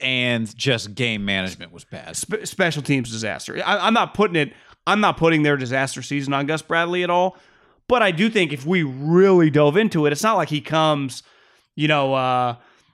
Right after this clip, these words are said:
Speaker 2: he, he's Rex Ryan's dad in the mid eighties, coming from the eighty-five Bears, right? It, it's not Buddy Ryan, like, that's not exactly who you're getting. But I think the bar is so low, it feels like an upgrade, right?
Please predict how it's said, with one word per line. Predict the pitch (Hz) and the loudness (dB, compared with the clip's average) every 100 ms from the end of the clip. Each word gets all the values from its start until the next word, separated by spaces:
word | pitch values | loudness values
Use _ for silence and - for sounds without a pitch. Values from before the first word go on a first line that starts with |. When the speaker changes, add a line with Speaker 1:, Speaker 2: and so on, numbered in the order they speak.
| _ - | _ -20
Speaker 2:
he, | 220 - 120 | -20 -18 -16
he's | - 135 131 123 135 | -8 -4 -2 -2 0
Rex | 156 170 160 | 0 0 2
Ryan's | 160 170 180 143 | 4 4 2 0
dad | 117 147 143 139 | 0 2 2 2
in | 139 127 | 0 -2
the | |
mid | 135 160 | 2 2
eighties, | 151 175 185 110 - | 4 2 0 -4 -6
coming | - 170 160 | 0 2 2
from | - 151 | 2 2
the | 143 | 4
eighty-five | 156 147 147 127 | 4 4 2 0
Bears, | 123 185 143 90 | 0 0 -2 -6
right? | 120 123 160 - | -6 -6 -6 -6
It, | 143 | -6
it's | 147 - | -6 -2
not | 180 175 156 - _ _ _ _ _ - | 0 2 2 -2 _ _ _ _ _ -20
Buddy | 123 175 170 | -2 0 2
Ryan, | 151 156 156 156 151 | 2 4 4 4 2
like, | 139 135 127 156 143 147 | 2 0 -4 -8 -8 -4
that's | 165 175 | -4 -2
not | 185 160 151 | 0 0 -2
exactly | 147 147 147 147 135 | -4 0 0 -2 -6
who | |
you're | 135 117 | -6 -6
getting. | 123 131 98 127 | -6 -8 -8 -4
But | 160 | -2
I | 165 | -2
think | 151 175 | -2 -8
the | 151 | -8
bar | 123 160 170 | -4 -2 -2
is | 160 | -6
so | - 151 | -8 -8
low, | 151 208 202 160 | -4 -4 -2 -4
it | 160 131 | -8 -16
feels | - 160 156 135 | -14 -10 -10 -10
like | 123 | -16
an | 117 | -16
upgrade, | 110 - 85 - _ _ _ | -18 -20 -20 -20 _ _ _
right? | - 139 | -12 -12